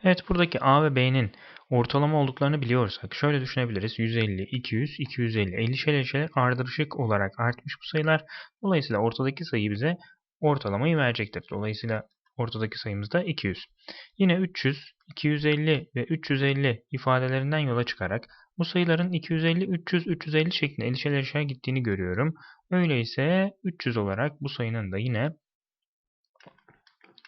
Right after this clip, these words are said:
ortalamayı verdiğini söylüyorum. A ve B sayılarının üç yüz o-,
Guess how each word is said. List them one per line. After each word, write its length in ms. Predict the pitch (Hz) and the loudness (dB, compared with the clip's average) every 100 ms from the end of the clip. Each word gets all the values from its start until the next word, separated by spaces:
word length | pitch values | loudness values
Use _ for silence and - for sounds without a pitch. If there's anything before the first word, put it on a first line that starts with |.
| - | -2
ortalamayı 600 | 117 101 92 87 101 110 | -2 0 -4 -2 -2 0
verdiğini 380 | 90 87 104 123 | 0 -2 -4 -2
söylüyorum. 500 | - 101 98 80 - - - - _ | -2 0 0 -4 -10 -20 -20 -20 _
A 220 | 156 156 | 4 6
ve 100 | 160 | 6
B 120 | 160 160 | 4 2
sayılarının 500 | 160 156 160 170 190 | 4 4 4 2 0
üç 240 | 175 - | -4 0
yüz 100 | 139 | 2
o-, 180 | 127 | 2